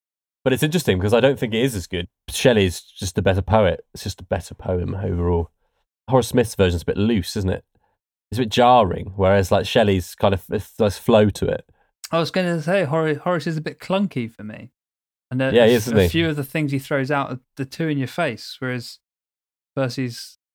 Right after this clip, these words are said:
Speaker 2: he's hidden it all in there, isn't he? It's very compact and neat, and it's just better.
Speaker 1: So he's got you. He's changing it. It's the one that puts everything out on show, most obviously, is the lesser poem,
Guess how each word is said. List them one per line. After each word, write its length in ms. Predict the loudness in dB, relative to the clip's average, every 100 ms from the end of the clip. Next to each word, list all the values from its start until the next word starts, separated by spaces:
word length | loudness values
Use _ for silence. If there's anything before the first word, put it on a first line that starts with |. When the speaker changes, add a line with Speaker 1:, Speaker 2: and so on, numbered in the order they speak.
| -18
Speaker 2:
he's 120 | -12
hidden 200 | -6 -6
it 80 | -4
all 140 | -6
in 160 | -6 -6
there, 140 | -8
isn't 120 | -10 -10
he? 100 | -12
It's 120 | -12
very 220 | -10 -10
compact 720 | -10 -10 -10 -10 -12 _ -12
and 200 | -10 -6 -6
neat, 260 | -8 -12 -12
and 300 | -12 -14 _ _ _ _ _ _ _ _ _ _ _ _ -20
it's 80 | -18
just 200 | -16 -14
better. 280 | -14 -14 -16 _ _ _ 0
Speaker 1:
So 80 | 0
he's 100 | 4
got 300 | 6 6 6
you. 140 | 4
He's 200 | 2 0
changing 420 | 2 4 4 0 0
it. 200 | -2 -6 -16 -16 _
It's 140 | -2 0
the 100 | 4
one 300 | 6 6 2
that 320 | 2 0 -2
puts 200 | 0 2
everything 340 | 2 2 2
out 180 | 4 6
on 160 | 4 2
show, 500 | 4 4 6 2 -4 -12 _ _ _ _ -2
most 260 | -2 -4 -16 _ 2
obviously, 760 | 2 4 0 0 -4 -4 -4 -8 _ _ _ -4
is 200 | -2 0
the 140 | 0 2
lesser 320 | 2 2 0
poem, 440 | 2 2 2 -2